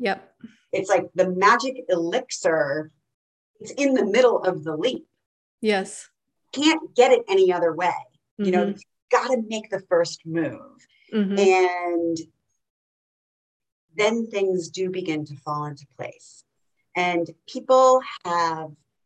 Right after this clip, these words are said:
Speaker 2: hunches, they have little feelings about things that they dismiss, and they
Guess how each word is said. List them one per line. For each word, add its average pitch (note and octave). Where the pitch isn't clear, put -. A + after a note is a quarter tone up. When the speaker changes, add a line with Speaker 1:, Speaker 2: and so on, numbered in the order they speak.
Speaker 2:
hunches, F#3
they C#3+
have D#3
little F#3+
feelings F#3
about F3
things F3
that E3+
they E3+
dismiss, F#3
and E3+
they E3